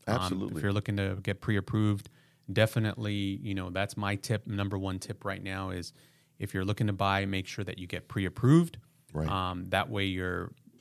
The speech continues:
Speaker 1: shopping within your budget, that you're not stretching out your budget and putting yourself in a situation where you're not gonna be able to afford it at a future date.
Speaker 2: Absolutely. And, you know, one thing that I forgot to mention, Sergio,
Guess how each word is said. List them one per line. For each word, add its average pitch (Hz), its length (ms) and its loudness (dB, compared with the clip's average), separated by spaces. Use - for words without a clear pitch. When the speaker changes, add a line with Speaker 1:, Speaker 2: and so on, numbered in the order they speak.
Speaker 1:
shopping 98 480 0
within 95 340 0
your 98 160 2
budget, 95 560 0
that 90 140 -4
you're 95 140 -4
not 92 200 -2
stretching 101 400 -2
out 92 140 -4
your 92 100 -8
budget 95 380 -2
and 90 140 -10
putting 107 200 -2
yourself 95 380 -2
in 90 80 -4
a 90 40 -8
situation 92 600 -4
where 92 100 -2
you're 87 100 -4
not 90 180 0
gonna 87 160 -2
be 85 120 -8
able 85 180 -6
to 82 60 -6
afford 87 340 -6
it 85 140 -8
at 85 140 -8
a 85 60 -12
future - 340 -10
date. 92 440 0
Speaker 2:
Absolutely. 82 600 2
And, 95 120 6
you 113 100 10
know, 107 80 12
one 101 180 12
thing 104 300 6
that 80 240 6
I 76 80 4
forgot - 300 4
to 73 80 0
mention, 76 340 2
Sergio, 80 400 4